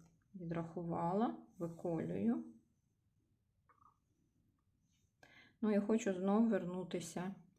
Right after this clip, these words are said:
щоб зробити, да, з цього боку сюди стібок. І для того, щоб другий шар. Ось тут от хочу покласти ще одну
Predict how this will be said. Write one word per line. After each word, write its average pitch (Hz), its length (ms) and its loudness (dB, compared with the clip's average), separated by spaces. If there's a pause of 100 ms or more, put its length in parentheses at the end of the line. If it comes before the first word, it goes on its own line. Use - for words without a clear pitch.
щоб 165 280 -8
зробити, 170 560 -2
да, 202 240 0 (520)
з - 120 -20
цього 196 360 -2
боку 214 420 -4
сюди 165 360 -6
стібок. 165 840 -4 (1200)
І 202 460 0
для 185 120 0
того, 185 300 -4
щоб - 220 -10 (140)
другий 175 560 -4 (420)
шар. 170 500 -4 (3000)
Ось 190 100 -10
тут 196 180 -6
от 180 100 -2
хочу 170 340 -6
покласти 196 560 -4
ще - 420 -4
одну 180 560 -6